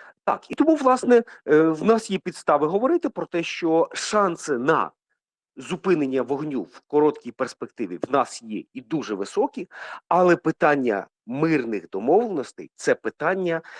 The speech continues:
надзвичайно складніша математика, тим більше враховуючи, що Путін хоче максимально розширити це коло питань і перенести, тобто Путін хоче торгувати Північною Кореєю, грубо кажучи.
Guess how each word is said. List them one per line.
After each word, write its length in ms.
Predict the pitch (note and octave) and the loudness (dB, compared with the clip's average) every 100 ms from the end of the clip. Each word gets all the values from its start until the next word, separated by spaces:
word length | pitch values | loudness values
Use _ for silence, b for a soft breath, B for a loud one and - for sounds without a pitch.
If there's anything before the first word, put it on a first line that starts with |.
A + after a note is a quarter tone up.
| B - | B -10
надзвичайно 920 | G#2+ C3 F3+ F3+ C#3+ D#3+ D#3 D#3 C#3 | -4 2 2 0 -6 -2 0 0 -2
складніша 580 | - A#2+ A2+ A2+ G#2 G#2 | -4 -2 -2 -4 -8 -6
математика, 680 | G#2 G#2 B2+ F#3 - - B2+ | -4 -4 -6 -6 -8 -6 -6
тим 180 | A#2+ A#2 | -6 -8
більше 320 | A2+ - A2+ | -10 -6 -4
враховуючи, 640 | G2+ G#2 B2 C3 A#2+ A2+ | -4 -2 -2 -2 -4 -6
що 260 | - G#2 F#2 B B - | -6 -6 -8 B B -4
Путін 400 | D3+ D#3+ F3 D#3+ B B | 2 2 2 -4 B B
хоче 520 | - C3+ C#3 - C3 A#2+ B | -4 2 2 2 -2 -2 B
максимально 800 | D3 D#3 - D3 C#3+ D#3 D3 C3+ | -4 -4 0 0 2 2 4 2
розширити 600 | B2 - - C3 G#2+ - | 0 -4 -2 0 -2 -8
це 120 | - | -14
коло 260 | G2 G#2 G2 | -10 -8 -6
питань 440 | - - E3 F3+ D#3 | -8 -2 -2 -2 -6
і 40 | |
перенести, 720 | - G2+ G#2 C#3+ C#3+ - B2+ A2+ - - | -8 -6 -2 -4 -4 -4 -6 -6 -12 -10
тобто 280 | A#2 A2+ - - | -6 -6 -8 0
Путін 340 | C4 B3 A3+ | 2 2 -2
хоче 340 | - D#3+ D#3+ | 2 2 2
торгувати 600 | E3 E3 C#3 C3 C3+ C#3 | 2 2 2 2 2 2
Північною 640 | C#3+ C#3+ A#2+ C3+ - A#2 A2+ | -6 -8 -8 -10 -2 -2 0
Кореєю, 460 | A#2+ G#2+ F2 D#2+ E2+ | -2 -2 -4 -8 -8
грубо 280 | G#2 E2+ | -8 -8
кажучи. 520 | - F2 - D2+ E2 | -6 -8 -8 -16 -18